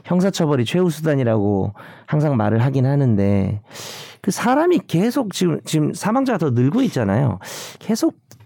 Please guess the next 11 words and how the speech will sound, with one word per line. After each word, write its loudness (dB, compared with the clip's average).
그냥 0
자기 0
일하다가 2
돈 2
벌어먹고 0
살려고 0
일하다가 2
계속 -2
죽고 -2
계속 0
다치면 0